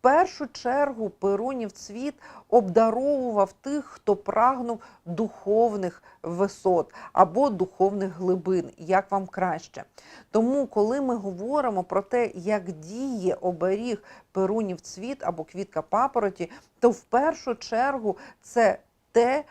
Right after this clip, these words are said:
що зцілює нас на психоемоційному рівні, на духовному рівні,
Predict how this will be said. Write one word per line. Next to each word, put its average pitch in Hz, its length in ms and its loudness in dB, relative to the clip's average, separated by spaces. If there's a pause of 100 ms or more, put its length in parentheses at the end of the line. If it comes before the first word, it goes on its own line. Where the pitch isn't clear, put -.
(120)
що - 320 -2
зцілює 226 720 -2
нас 240 480 -2
на 180 120 -2
психоемоційному 185 1000 -4
рівні, 220 440 -8 (240)
на 240 180 4
духовному 240 760 0
рівні, 202 360 -8